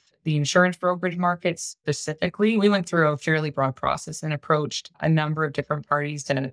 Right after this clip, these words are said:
find that right fit. And in our initial bids, we saw a gap of a hundred and seventeen percent between the lowest bid and the highest bid.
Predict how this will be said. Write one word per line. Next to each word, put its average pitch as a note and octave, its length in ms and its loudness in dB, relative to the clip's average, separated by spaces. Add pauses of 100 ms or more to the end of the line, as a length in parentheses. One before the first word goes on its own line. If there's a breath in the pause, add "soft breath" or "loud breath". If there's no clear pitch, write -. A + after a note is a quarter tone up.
find D#3+ 240 2
that D3 180 -2
right D3+ 380 -2
fit. D3 320 0 (180)
And E3 160 4
in E3 140 2
our D#3 160 0
initial D#3+ 480 -2
bids, D3+ 500 -4
we D#3 100 -10
saw D3 300 2
a C#3 80 -2
gap C#3+ 480 -4
of C#3 140 -6
a C#3 40 -6
hundred D#3+ 540 0
and C#3+ 300 0
seventeen D#3 680 0
percent D3 600 -4
between C#3+ 500 -2
the C3+ 120 -8
lowest F#3+ 640 2
bid - 380 -4 (160)
and D#3 160 2
the D3 80 2
highest C#3 400 -4
bid. - 340 -4